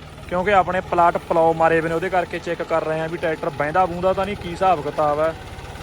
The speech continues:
ਪਹਿਲਾਂ ਝੋਨੇ ਦੇ ਬਾੜਨ ਤੋਂ ਪਹਿਲਾਂ ਮੈਂ ਕਿਹਾ ਵੀ ਕੱਦੂ ਚ ਬਾੜ ਕੇ ਦੇਖ ਲਈਏ। ਤੇ ਹੁਣ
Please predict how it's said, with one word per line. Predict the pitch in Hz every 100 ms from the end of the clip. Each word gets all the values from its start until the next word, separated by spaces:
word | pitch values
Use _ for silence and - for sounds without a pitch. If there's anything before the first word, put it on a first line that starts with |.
| - - - - - -
ਪਹਿਲਾਂ | 151 170 180
ਝੋਨੇ | 190 180 156
ਦੇ | 160
ਬਾੜਨ | 151 147 147
ਤੋਂ | 156
ਪਹਿਲਾਂ | 151 147 165
ਮੈਂ | 165
ਕਿਹਾ | 156
ਵੀ | 156
ਕੱਦੂ | 156 139 147
ਚ | 143 147 143 139 - - - - - - - - -
ਬਾੜ | 147 151 147
ਕੇ | 156
ਦੇਖ | 147 135
ਲਈਏ। | 143 151 160 151 - - - - - - - - - - - - - - - - - - - -
ਤੇ | 151 143 135
ਹੁਣ | 117 135